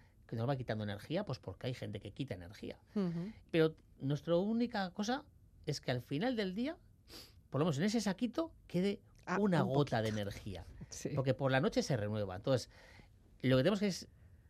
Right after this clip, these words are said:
Speaker 1: acostarnos con algo de energía, sonriendo, siempre sonriendo,
Speaker 2: Ujú.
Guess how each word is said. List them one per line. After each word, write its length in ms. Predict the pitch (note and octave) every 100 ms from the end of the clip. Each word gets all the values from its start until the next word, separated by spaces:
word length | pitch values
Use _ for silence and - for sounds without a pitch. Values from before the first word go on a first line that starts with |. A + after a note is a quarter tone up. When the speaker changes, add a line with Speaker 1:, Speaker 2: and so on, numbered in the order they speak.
| - -
Speaker 1:
acostarnos 560 | C3 C#3+ - G#3 D#3
con 80 | D3+
algo 160 | F#3 G3
de 100 | E3+
energía, 320 | D#3+ G#3+ E3+
sonriendo, 560 | - A2+ A2+ C#3+ G#3
siempre 260 | A3+ E3+ D3
sonriendo, 580 | B2+ A2 A2+ D3+ A#3+ -
Speaker 2:
Ujú. 400 | F#3+ E3+ E3 G3+